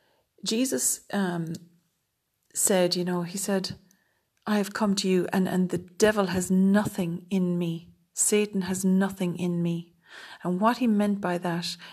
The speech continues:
um, in fact, a couple of times when he cast out demons, they said, "What have you got, you know, what have we got in common with you, Jesus, the Son of God?" Satan had nothing in common with Jesus because he lived a perfect, sinless life.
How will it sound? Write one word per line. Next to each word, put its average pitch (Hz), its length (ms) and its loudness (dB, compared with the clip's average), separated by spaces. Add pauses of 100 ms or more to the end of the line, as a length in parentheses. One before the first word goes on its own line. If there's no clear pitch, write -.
um, 175 260 0
in 180 80 0
fact, 180 300 0
a 160 40 -2
couple 214 280 0
of 208 100 -4
times 185 320 0
when 180 80 -2
he 180 380 -2 (160)
cast 202 340 0
out 175 180 -2
demons, 185 440 2
they 180 100 -2
said, 180 300 -2
"What 226 120 6
have 220 120 2
you 226 160 2
got, 190 240 2 (340)
you 196 140 4
know, 202 100 6
what 220 160 6
have 214 120 4
we 240 180 2
got 226 160 6
in 180 120 0
common 196 380 0
with 170 160 -4
you, 220 180 0
Jesus, 180 680 -2 (240)
the 175 40 -4
Son 180 280 2
of 160 140 -4
God?" 170 340 -2 (2000)
Satan 233 460 4
had 185 160 -2
nothing 196 480 4
in 175 100 -2
common 185 380 -2
with 165 100 -6
Jesus 180 460 -4
because 196 300 -4
he 208 120 -4
lived 196 240 0
a 170 40 -6
perfect, 185 520 0
sinless 175 540 -4
life. 165 400 -10